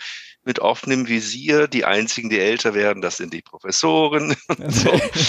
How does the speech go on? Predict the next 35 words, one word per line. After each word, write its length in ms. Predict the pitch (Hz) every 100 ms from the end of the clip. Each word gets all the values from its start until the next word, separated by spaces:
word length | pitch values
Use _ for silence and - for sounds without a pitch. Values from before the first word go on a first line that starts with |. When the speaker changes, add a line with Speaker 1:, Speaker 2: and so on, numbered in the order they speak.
| - - -
Speaker 1:
Und 200 | 123 123
wenn, 260 | 127 123 123
äh, 440 | - 120 120 117
wir 160 | 127 -
immer, 400 | 160 170 170 151 101
äh, 260 | 131 123 -
ja, 260 | 131 123 131
junge 240 | 135 160 160
Leute 420 | 147 185 147 104
haben, 400 | 98 113 135 127
dann 240 | 127 120
denke 260 | 123 120 120
ich, 280 | 113 - 104
äh, 240 | 101 104 - _ _ _
bleibt 220 | - 113 -
man 100 | 107
auch 80 |
selbst 400 | 98 101 101 -
jung, 300 | - 104 90 - _ - - - _
äh, 100 | 98
als 360 | 98 - 101 -
wenn 100 | 98
man, 280 | 101 98 -
äh, 200 | 104 95
immer 340 | - 104 101
mit 260 | 95 - -
Älteren 440 | 107 107 113 104
zusammen 380 | - - 95 98
ist 160 | - -
und 140 | -
so 160 | 95 90
weiter. 380 | 90 95 -
Also 220 | 101 104 113
von 200 | 123 113
daher, 560 | 117 127 135 123 123